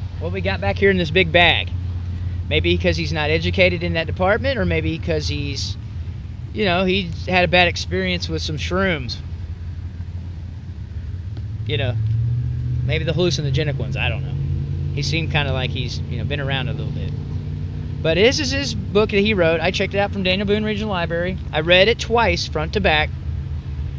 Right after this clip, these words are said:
And I, I like it. It's pretty cool. It covers some things, but it doesn't really, uh, go over agricultural very much. Plant identification, because this is a basic book. But food is what you need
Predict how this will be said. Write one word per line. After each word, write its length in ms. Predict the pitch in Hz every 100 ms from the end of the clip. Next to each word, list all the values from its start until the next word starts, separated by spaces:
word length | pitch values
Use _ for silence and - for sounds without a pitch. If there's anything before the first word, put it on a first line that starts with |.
| -
And 120 | 160 165
I, 240 | 165 226
I 20 |
like 260 | 277 214 220
it. 140 | 262 -
It's 160 | 220 -
pretty 220 | 262 233
cool. 240 | 214 220
It 80 | 247
covers 240 | 240 214
some 100 | 214
things, 260 | 202 208 196
but 200 | 202 202
it 80 | 190
doesn't 280 | 226 208 190
really, 320 | 202 202 196
uh, 220 | 180 175 - - - - - - -
go 360 | 202 214 214 208
over 320 | 185 185 180 - - - - - - - - - - - - - - - - -
agricultural 640 | 214 349 - 170 139 127
very 260 | 117 117 -
much. 340 | 110 82 - - -
Plant 240 | 214 220
identification, 680 | 165 160 147 143 147 147 196
because 200 | 214 220
this 160 | 254
is 100 | 247
a 60 | 214
basic 420 | 185 196 202 156
book. 240 | 220 269 - -
But 180 | 220 214 - - -
food 340 | 233 359 311
is 140 | 247 190
what 180 | 220 233
you 80 |
need 300 | 233 285 233